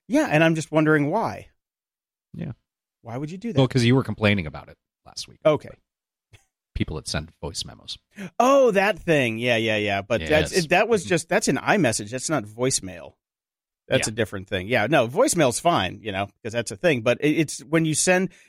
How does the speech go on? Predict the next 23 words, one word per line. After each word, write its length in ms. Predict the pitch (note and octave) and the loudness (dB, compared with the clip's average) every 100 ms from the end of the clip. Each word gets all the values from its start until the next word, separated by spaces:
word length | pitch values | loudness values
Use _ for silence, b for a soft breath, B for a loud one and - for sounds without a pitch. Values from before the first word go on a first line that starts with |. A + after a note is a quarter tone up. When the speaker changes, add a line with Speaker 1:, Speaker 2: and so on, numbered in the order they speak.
| b | b
Speaker 1:
when 220 | D3+ D#3+ | 0 2
I 140 | D3+ F#3+ | 4 2
should 240 | - A3+ | 2 0
be 80 | G3+ | 2
getting 240 | F3+ E3 D3 | 2 4 4
a 60 | |
text 400 | - F3 F3+ - | 2 2 2 0
in 80 | B2+ | 0
iMessage, 840 | A2 D3 C#3 A2+ - G2 F#2 - - _ - | 2 2 4 4 2 0 -4 -8 -18 _ 0
and 240 | A2+ G#2+ | 2 4
then 120 | A#2 | 2
I 100 | A2+ | 4
have 160 | A2+ G#2+ | 2 0
to 80 | G2+ | 0
Speaker 2:
Mm-hmm. 100 | A2 | 0
Speaker 1:
listen 320 | A2 C#3 G2 | 2 0 -4
to 400 | - F#2 F#2 G2 _ _ - | -6 -6 -6 -10 _ _ -20
you 120 | D#2+ - | -18 -6
talk. 280 | E2 D#2 _ _ _ _ - | -6 -6 _ _ _ _ -14
That's 380 | F#2+ F#2 - - - | -12 -12 -16 -20 -10
it. 80 | F#2 | -6
Speaker 2:
Yes. 260 | - - | -2 -2
<laughs> 40 | - | -2